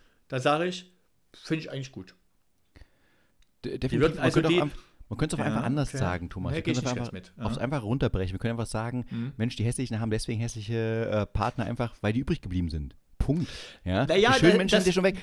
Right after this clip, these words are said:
Speaker 2: Die
Speaker 1: das
Speaker 2: schönen
Speaker 1: meine
Speaker 2: Menschen
Speaker 1: ich damit,
Speaker 2: sind
Speaker 1: weil
Speaker 2: weg.
Speaker 1: sie
Speaker 2: Da
Speaker 1: Kompro-,
Speaker 2: muss man die
Speaker 1: weil sie
Speaker 2: hässlichen Menschen nehmen, da
Speaker 1: Kompromisse,
Speaker 2: muss man Kompromisse
Speaker 1: weil sie
Speaker 2: machen.
Speaker 1: Kompromisse eingehen. Genau, das
Speaker 2: Ja,
Speaker 1: ist ja die,
Speaker 2: ja.
Speaker 1: genau, das ist ja die,
Speaker 2: Ja,
Speaker 1: die,
Speaker 2: ja,
Speaker 1: das ist ja die,
Speaker 2: ja.
Speaker 1: die Kernfrage. Wenn du, wenn du irgendwann feststellst und sagst,
Speaker 2: Und
Speaker 1: hier,
Speaker 2: dann kannst du
Speaker 1: ich
Speaker 2: natürlich nicht, nicht zugeben, musst
Speaker 1: Ja.
Speaker 2: sagen, ich hab einfach, das ist mein Geschmack.
Speaker 1: Ja.
Speaker 2: Ja? Also haben wir
Speaker 1: Mhm.
Speaker 2: beide Fragen beantwortet. Du
Speaker 1: Mhm.
Speaker 2: sagst dann aus Scham,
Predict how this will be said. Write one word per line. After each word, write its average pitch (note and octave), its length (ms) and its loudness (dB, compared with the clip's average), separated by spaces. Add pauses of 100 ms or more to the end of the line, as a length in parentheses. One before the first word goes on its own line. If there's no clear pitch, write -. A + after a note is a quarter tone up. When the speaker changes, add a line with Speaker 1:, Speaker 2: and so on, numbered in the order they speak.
Speaker 2:
Die - 20 -4
Speaker 1:
das G#3 100 8
Speaker 2:
schönen G3+ 100 8
Speaker 1:
meine G#3+ 120 8
Speaker 2:
Menschen - 60 -2
Speaker 1:
ich - 60 0
damit, G3+ 120 8
Speaker 2:
sind G3+ 60 0
Speaker 1:
weil F#3 80 8
Speaker 2:
weg. G3+ 60 6
Speaker 1:
sie B3 40 -2
Speaker 2:
Da - 60 -2
Speaker 1:
Kompro-, G#3 240 6
Speaker 2:
muss F#3 160 0
man G3 80 -2
die D#3+ 80 2
Speaker 1:
weil F3 100 10
sie F#3 60 0
Speaker 2:
hässlichen F#3+ 140 4
Menschen G#3 200 4
nehmen, F#3+ 140 2
da - 20 4
Speaker 1:
Kompromisse, A#3 60 4
Speaker 2:
muss - 80 0
man F#3+ 80 -6
Kompromisse F#3+ 360 0
Speaker 1:
weil D3+ 140 8
sie - 80 -2
Speaker 2:
machen. D#3 60 0
Speaker 1:
Kompromisse G3 480 4
eingehen. F3 340 4
Genau, C#3+ 280 0
das C3+ 140 0
Speaker 2:
Ja, C#3 80 2
Speaker 1:
ist F#3 60 0
ja G3 100 4
die, F#3+ 100 -6
Speaker 2:
ja. E3+ 100 2
Speaker 1:
genau, G3+ 320 -2
das A3+ 80 -2
ist - 80 -6
ja A#3+ 60 0
die, A3+ 140 -4
Speaker 2:
Ja, G#3 120 -6
Speaker 1:
die, G#3+ 80 -6
Speaker 2:
ja, A3 80 -8
Speaker 1:
das - 100 -2
ist - 0 -
ja G3+ 60 4
die, G3 80 4
Speaker 2:
ja. G#3 60 4
Speaker 1:
die G#3 80 -2
Kernfrage. D3 520 2
Wenn F3 100 2
du, A3+ 160 -2
wenn G3 140 0
du A3+ 60 0
irgendwann G#3+ 220 0
feststellst G3+ 380 0
und F3 100 -6
sagst, D#3+ 300 0
Speaker 2:
Und D#3+ 60 10
Speaker 1:
hier, F#3+ 80 6
Speaker 2:
dann F#3 80 2
kannst F#3+ 140 4
du G3 120 4
Speaker 1:
ich G3 60 2
Speaker 2:
natürlich F#3 200 4
nicht, E3 60 -4 (120)
nicht C#3+ 80 -12
zugeben, G3 400 4
musst C#3 140 4
Speaker 1:
Ja. - 20 -6
Speaker 2:
sagen, F3 220 4
ich E3 60 2
hab C3+ 100 0
einfach, F3+ 180 0
das D#3+ 80 -4
ist - 40 -4
mein F3 160 0
Geschmack. E3 300 -2
Speaker 1:
Ja. B2 180 -4 (200)
Speaker 2:
Ja? E3+ 220 2 (100)
Also D#3 140 6
haben E3+ 80 4
wir - 60 4
Speaker 1:
Mhm. A2 40 0
Speaker 2:
beide E3 220 6
Fragen E3 180 2
beantwortet. D#3+ 640 0
Du - 100 -4
Speaker 1:
Mhm. B2+ 40 2
Speaker 2:
sagst E3 260 4
dann E3 80 2
aus D3+ 140 2
Scham, E3 360 2